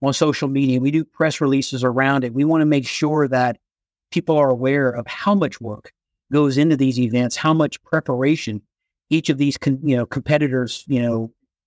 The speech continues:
does. If you're going into, you know, the, the twenty twenty-four line, line workers rodeo, it's going to be a, a big deal for them. And, and it gives us a chance to promote and, and highlight,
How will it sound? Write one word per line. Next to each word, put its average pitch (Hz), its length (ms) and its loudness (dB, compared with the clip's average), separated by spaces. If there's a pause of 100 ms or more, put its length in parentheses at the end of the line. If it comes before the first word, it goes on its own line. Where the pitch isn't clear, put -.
does. 175 440 2
If - 100 -20
you're 147 100 -4
going 160 300 2
into, 160 420 2 (420)
you 131 60 -4
know, 135 180 2
the, 139 140 0
the 135 140 -2
twenty 160 220 2
twenty-four 156 480 -2
line, 147 340 0 (100)
line 143 260 0
workers 143 260 -4
rodeo, 131 340 0
it's 123 120 -8
going 156 220 -2
to 147 60 -8
be 139 420 0 (600)
a, - 40 0
a 139 200 2
big 131 240 -2
deal 139 240 4
for 131 160 -4
them. 120 380 0
And, 127 180 -2
and 143 100 0
it 143 80 0
gives 175 200 0
us 185 160 0
a 147 40 -12
chance 156 360 -2
to 143 80 -2
promote 143 500 0
and, 123 160 -4
and 120 140 -4
highlight, 123 600 0